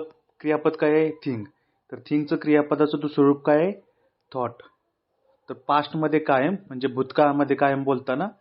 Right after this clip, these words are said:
क्रियापदाचं दुसरं रूप घ्यायचं. इथं काय आलंय बघा, क्रियापदाचं दुसरं रूप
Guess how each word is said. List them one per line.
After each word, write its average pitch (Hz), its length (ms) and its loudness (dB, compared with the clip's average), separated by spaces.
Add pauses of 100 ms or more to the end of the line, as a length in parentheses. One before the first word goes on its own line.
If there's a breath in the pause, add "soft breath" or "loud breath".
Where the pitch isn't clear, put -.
(300)
क्रियापदाचं 127 520 0
दुसरं 151 340 0
रूप 117 220 -2
घ्यायचं. 113 360 -8 (360)
इथं 127 180 -6
काय 147 160 2
आलंय 143 240 2
बघा, 147 200 -2 (320)
क्रियापदाचं 131 460 -2
दुसरं 135 260 -2
रूप 202 280 0